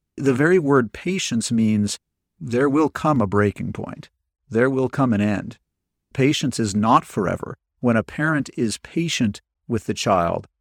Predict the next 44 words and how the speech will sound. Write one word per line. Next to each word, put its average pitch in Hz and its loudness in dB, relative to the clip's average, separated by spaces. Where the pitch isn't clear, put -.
that's 123 2
different 131 -2
than 120 -2
allowing 113 2
the 101 -2
child 117 2
just 110 -4
to 107 -4
do 113 -2
whatever 107 0
the 98 -2
child 107 2
wants 110 -2
to 110 -12
do 110 0
forever 101 0
and 101 0
ever 95 -2
and 87 0
ever. - 0
We 117 2
want 123 0
parents 123 -2
to 110 -6
be 95 -4
patient, - -4
but 107 0
as 104 -2
pastors, 127 -2
we 107 -2
do 107 -4
not 120 -2
want 107 -4
parents 107 -6
to - -12
spoil 131 0
the 92 -4
child. - -4
Spare 113 0
the 101 0
rod, 98 0
spoil 107 -2
the 87 -8
child. - -2